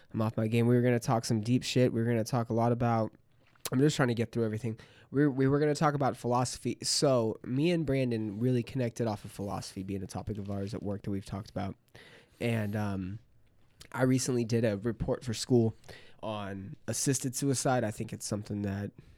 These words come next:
should be allowed. I think suicide in general should be something that doesn't really hold any,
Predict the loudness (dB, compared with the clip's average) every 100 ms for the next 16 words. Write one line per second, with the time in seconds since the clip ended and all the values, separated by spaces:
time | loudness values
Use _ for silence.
0 | -20 -18 -14 -8 -6 -2 0 2 2 0
1 | -4 -14 _ -10 -8 -6 -4 -4 -2 -2
2 | -2 -4 -2 -2 -4 -4 -4 -4 -4 -4
3 | -4 -4 -6 -10 -20 -20 -20 -20 _ _
4 | -4 -2 0 -2 0 0 0 -2 -2 -2
5 | -2 -4